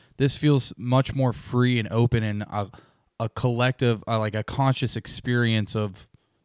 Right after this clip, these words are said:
Macatini and what he's experienced, and not such a, so much, like, you know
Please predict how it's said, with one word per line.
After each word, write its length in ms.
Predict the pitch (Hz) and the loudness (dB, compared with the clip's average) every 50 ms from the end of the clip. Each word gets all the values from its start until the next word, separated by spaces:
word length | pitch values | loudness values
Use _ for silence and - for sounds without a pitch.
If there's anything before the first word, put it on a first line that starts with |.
| _ - | _ -2
Macatini 720 | 113 117 113 - 117 - - 120 117 113 113 110 107 104 | 0 0 0 0 -4 -4 -4 -4 -2 -2 0 0 -2 -2
and 340 | 107 104 104 101 98 92 107 _ _ _ - - - _ - 120 | -2 -4 -4 -6 -8 -12 -16 _ _ _ -20 -20 -20 _ -14 -6
what 300 | 110 110 120 117 113 104 - _ _ _ _ _ _ _ _ _ _ _ _ _ | 0 2 4 4 2 0 -4 _ _ _ _ _ _ _ _ _ _ _ _ _
he's 260 | _ - 123 123 113 110 | _ 0 0 0 2 0
experienced, 800 | 110 - - - - 123 117 113 110 110 107 104 98 - - - | -2 -4 -6 -6 -2 0 0 2 2 0 0 -2 -4 -6 -6 -4
and 120 | 107 107 | -4 -2
not 260 | 107 110 110 110 107 - | 0 0 0 0 -2 -2
such 340 | - - 117 110 104 - | -2 -2 -2 -2 -2 -2
a, 240 | 117 107 104 101 98 _ - - _ _ - | -2 -2 0 -2 -4 _ -10 -20 _ _ -8
so 240 | - - 135 127 123 | 0 4 4 4 4
much, 360 | 120 117 113 107 - - - | 4 2 2 0 0 -2 -4
like, 320 | 113 104 101 98 92 - _ _ _ _ _ _ _ _ _ _ _ _ _ _ _ _ _ _ _ _ _ _ _ _ _ _ _ _ _ _ _ _ - | -2 -2 -2 -4 -8 -12 _ _ _ _ _ _ _ _ _ _ _ _ _ _ _ _ _ _ _ _ _ _ _ _ _ _ _ _ _ _ _ _ -10
you 180 | - 131 123 117 | -4 0 2 2
know 320 | 107 101 98 98 98 95 | 2 2 -2 -4 -6 -8